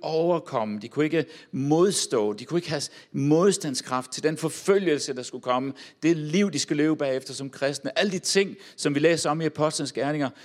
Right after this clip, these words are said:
det har de aldrig klaret, hvis ikke det var for Helligånden. Aldrig. Så har kirken ikke været født. Så havde vi ikke siddet her i dag. Hvis ikke vi har Helligånden, så, så, så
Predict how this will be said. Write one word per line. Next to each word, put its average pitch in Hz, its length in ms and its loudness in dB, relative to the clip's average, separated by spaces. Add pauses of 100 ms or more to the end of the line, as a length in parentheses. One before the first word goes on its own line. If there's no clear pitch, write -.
(140)
det 151 60 2
har 156 60 4
de 165 100 -2 (120)
aldrig 226 720 2
klaret, 190 460 2
hvis 151 200 -2
ikke 185 140 4
det 165 100 -6
var 143 80 2
for 139 100 -6
Helligånden. 135 540 2 (160)
Aldrig. 160 320 2 (1300)
Så - 120 0
har 170 60 4
kirken 202 420 0
ikke 185 140 -8
været 147 120 0
født. - 420 -8 (240)
Så - 140 -2
havde 180 100 4
vi 180 60 0
ikke 175 200 -6
siddet 196 240 4
her 175 120 -2
i 131 60 -2
dag. 135 220 -2 (1200)
Hvis 135 180 -4
ikke 196 100 0
vi 185 80 4
har 170 60 4
Helligånden, 156 680 -2 (680)
så, - 420 -2
så, 160 360 -6
så 120 160 -2